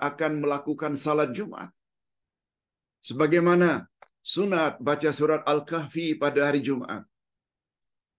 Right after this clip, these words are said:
Sunat banyak-banyak membaca selawat pada hari Jumat.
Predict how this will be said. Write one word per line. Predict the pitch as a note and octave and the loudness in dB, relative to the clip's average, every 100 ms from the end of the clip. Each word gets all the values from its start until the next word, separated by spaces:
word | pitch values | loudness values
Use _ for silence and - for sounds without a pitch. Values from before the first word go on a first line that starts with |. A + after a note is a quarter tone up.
| _ | _
Sunat | - F#3 G#3 F#3+ F#3 E3+ | -4 2 4 4 2 2
banyak-banyak | D#3 E3 E3 C#3+ D#3+ E3+ E3 | 0 2 0 0 0 0 -2
membaca | B2+ D#3 D#3+ D#3 D#3+ | -2 -2 -2 -2 -4
selawat | D3+ D#3 D#3 D3+ C#3+ - | -4 -2 2 2 0 -2
pada | C#3+ C#3+ C#3+ | -2 -2 -2
hari | C#3+ B2 | -4 -4
Jumat. | C#3+ C#3 A2+ | -4 -4 -8